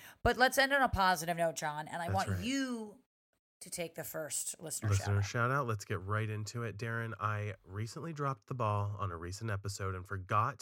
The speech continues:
Speaker 2: to give a very special birthday shout-out to one of our most loyal listeners, Brittany Goodman.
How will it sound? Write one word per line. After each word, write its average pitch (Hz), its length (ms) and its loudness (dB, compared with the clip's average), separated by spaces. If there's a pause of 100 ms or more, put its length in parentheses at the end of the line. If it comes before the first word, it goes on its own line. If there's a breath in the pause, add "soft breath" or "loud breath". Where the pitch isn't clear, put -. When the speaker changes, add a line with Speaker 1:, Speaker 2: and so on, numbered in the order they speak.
(100)
Speaker 2:
to - 80 -12
give 92 440 -4 (460 soft breath)
a 131 60 0
very 160 240 0
special 185 400 -2
birthday 185 500 0
shout-out 101 560 0
to - 100 -8
one 127 120 -2
of 143 120 0
our 135 80 4
most 131 300 0
loyal 165 460 0
listeners, 120 500 -2
Brittany 117 380 -4
Goodman. 98 560 -6